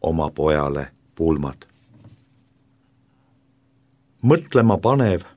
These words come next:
ja kindlasti nii mõndagi inimõiguslast tänapäeval pahandav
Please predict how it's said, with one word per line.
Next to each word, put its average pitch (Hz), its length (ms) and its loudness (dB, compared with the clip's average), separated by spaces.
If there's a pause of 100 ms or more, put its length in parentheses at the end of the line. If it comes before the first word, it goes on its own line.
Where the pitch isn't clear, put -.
(640)
ja 107 180 4
kindlasti 127 720 -2
nii 104 160 2
mõndagi 120 720 0
inimõiguslast 95 1200 -2
tänapäeval 80 680 -2 (440)
pahandav 87 540 -2